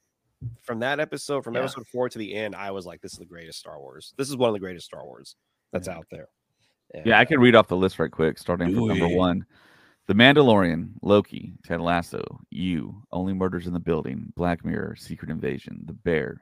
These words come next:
Speaker 3: Ahsoka, The Witcher, Gen V, Tom Clancy's Jack Ryan, Manifest, Outer Banks, Silo,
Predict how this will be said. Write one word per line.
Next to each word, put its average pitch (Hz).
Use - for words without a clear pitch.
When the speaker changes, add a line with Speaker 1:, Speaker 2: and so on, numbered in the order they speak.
Speaker 3:
Ahsoka, -
The 76
Witcher, -
Gen 113
V, 104
Tom 90
Clancy's 85
Jack 80
Ryan, 87
Manifest, 85
Outer 78
Banks, 82
Silo, 80